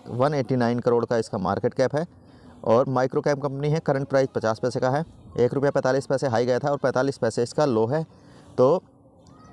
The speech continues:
बहुत से लोग इसमें फंसे हुए हैं एक रुपया पैंतालीस पैसे पर। बुक वैल्यू से अपने आधे पर ही ट्रेड कर रहा है। आरओसी और आरओई है नेगेटिव में, फेस वैल्यू है एक की। तो देखिए, अभी कुछ भी खैर कंपनी में ठीक ठाक नहीं दिखता है,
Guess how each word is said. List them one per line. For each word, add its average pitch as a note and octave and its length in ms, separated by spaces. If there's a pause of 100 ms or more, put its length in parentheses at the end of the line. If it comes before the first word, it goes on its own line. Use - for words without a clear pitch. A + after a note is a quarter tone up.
(160)
बहुत A2+ 260
से D#3 100
लोग D3 160
इसमें D3 160
फंसे B2+ 220
हुए C3+ 160
हैं E3 100 (160)
एक C3 180
रुपया C#3 160
पैंतालीस A#2+ 400
पैसे C#3 200
पर। E3+ 160 (440)
बुक C#3 200
वैल्यू D3 280
से D#3+ 100
अपने D3 320 (300)
आधे B2 260 (320)
पर C3+ 120
ही C#3+ 160
ट्रेड C3 260
कर C3 160
रहा C3 140
है। D3+ 180 (320)
आरओसी C#3 480
और D#3 120
आरओई B2+ 420
है C3+ 120
नेगेटिव A2 360
में, C#3 120
फेस B2 280
वैल्यू A2+ 260
है C#3+ 180 (540)
एक A#2 160
की। E3+ 220 (640)
तो B2+ 120
देखिए, C3 340
अभी D3 360
कुछ - 280
भी D#3+ 100
खैर D3+ 180
कंपनी C#3+ 300
में D3 120
ठीक C#3+ 200
ठाक C#3 160
नहीं C#3 200
दिखता C3 280
है, C#3+ 140